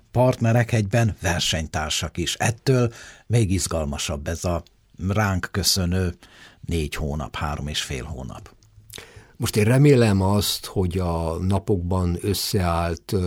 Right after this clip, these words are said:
Speaker 2: úgymond Európa párti koalíció azért, ö, felmérte a,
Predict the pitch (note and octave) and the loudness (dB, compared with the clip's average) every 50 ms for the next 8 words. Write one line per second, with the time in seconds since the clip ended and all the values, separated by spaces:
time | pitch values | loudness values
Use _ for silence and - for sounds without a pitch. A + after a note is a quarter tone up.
0 | F2 F2 - A2 A2 G2+ F#2+ G2 F#2 F#2 E2+ E2 F#2 G2 F#2+ F2+ F#2 F#2+ F2+ - | -2 -2 0 0 0 2 2 2 2 0 0 0 0 0 0 2 2 0 0 -2
1 | - F2+ D#2 - F#2+ F#2 F#2 - - F2 - - - G2 F#2 F2+ F2 F2 F2 F2 | -4 -8 -6 -4 -2 -2 -2 -4 -6 -10 -8 -4 -4 -2 0 2 2 2 0 -2
2 | - - - G#2 F2+ F2 F2 E2+ F2 F2 F2 F2 - - - F2 E2+ D#2 - F#2+ | -2 -4 -4 -2 0 0 0 0 2 0 0 -2 -4 -6 -6 -4 -4 -2 -2 -2
3 | F2 E2+ E2 D#2 - _ _ - - F2 F2 E2+ E2+ D#2+ D2 - - - - - | -2 -2 -2 -6 -8 _ _ -6 -4 -2 -2 -2 -2 -4 -6 -8 -12 -18 -16 -16
4 | - - - - - - _ _ _ - - A#2 G#2+ A2 G#2+ G#2 G2+ F#2+ F2+ - | -16 -16 -20 -20 -20 -20 _ _ _ -6 0 4 4 6 6 6 4 4 2 0
5 | - - F#2+ E2 D#2+ D2 - - - G2 F2+ D2+ D2 C#2+ C#2+ | -2 -4 -4 -4 -4 -4 -8 -10 -10 -8 -6 -6 -6 -6 -8